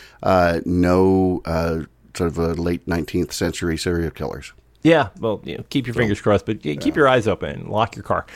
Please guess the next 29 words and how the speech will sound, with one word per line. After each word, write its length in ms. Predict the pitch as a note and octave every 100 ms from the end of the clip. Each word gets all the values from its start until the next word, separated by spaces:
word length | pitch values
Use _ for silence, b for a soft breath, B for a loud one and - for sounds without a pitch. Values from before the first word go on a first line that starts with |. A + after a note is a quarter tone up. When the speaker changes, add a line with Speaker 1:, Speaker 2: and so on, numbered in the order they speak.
| B B B B - _
Speaker 2:
N-, 240 | - - -
this 180 | A#3 -
is 120 | D#4
kind 180 | - A#3
of 80 | F#3+
small 540 | - E3+ D#3 D3 A#2
as 240 | G#2 G2+ -
secret 580 | - G#2+ G2+ F#2+ -
passages 540 | - G2 F2+ F#2 F2+ F2+
go. 140 | G2
I, 200 | F2 G2 F#2
I 60 | G2+
know 220 | A2 G#2+
there's 220 | G#2 F#2
a, 260 | F#2 F2+ F#2 _ -
there's 160 | G#2+
a 60 | G#2
great, 360 | A#2+ A#2+ -
uh, 200 | G#2 G2 F#2+ - G#2+ -
probably 240 | A#2+ A#2
one 140 | G#2+ G#2+
of 40 |
the 60 | G#2
more 120 | F#2
famous 360 | - A2 G2+
ones 160 | A2 G2+
in 120 | F#2+
real 280 | G2+ A2+ A2
life, 300 | G#2 G2